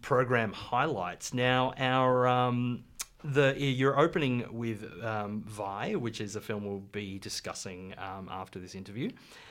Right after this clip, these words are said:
um, which is a, a unique film. Um, it's an anthology film, um, from, it's eight segments from nine women filmmakers, uh, from the Pacific Islands, but it's tracking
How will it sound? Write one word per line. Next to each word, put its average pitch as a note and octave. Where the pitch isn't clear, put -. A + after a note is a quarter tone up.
um, G2+
which B2+
is A#2
a, B2
a -
unique D3+
film. G3+
Um, A#2
it's -
an D3
anthology D3+
film, F2
um, A2
from, G#2+
it's A2+
eight C#3
segments A2
from G2+
nine G2+
women G2+
filmmakers, G2+
uh, G#2
from G#2
the G2+
Pacific G2+
Islands, A#2
but A#2+
it's C#3+
tracking C#3